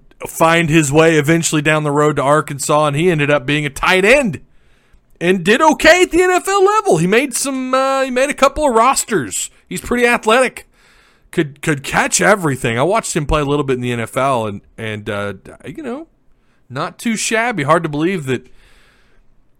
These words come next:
you know, the future for him for a while, everyone thought he was gonna end up being a,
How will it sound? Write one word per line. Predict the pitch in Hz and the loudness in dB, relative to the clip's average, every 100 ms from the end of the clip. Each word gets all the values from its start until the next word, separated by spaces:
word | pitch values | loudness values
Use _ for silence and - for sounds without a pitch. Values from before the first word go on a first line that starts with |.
| _ | _
you | 127 | -6
know, | 117 107 | -6 -6
the | 113 | -8
future | - 156 170 - 143 | -4 -2 0 0 -2
for | 139 135 | 0 0
him | 156 202 | 2 0
for | - 135 | 0 0
a | 120 | 4
while, | 127 185 185 127 | 4 4 4 2
everyone | 123 117 | -2 -4
thought | 123 120 120 | 0 0 -2
he | |
was | 113 123 | -6 -6
gonna | 117 | -6
end | 110 | -6
up | 104 | -6
being | |
a, | 113 | -8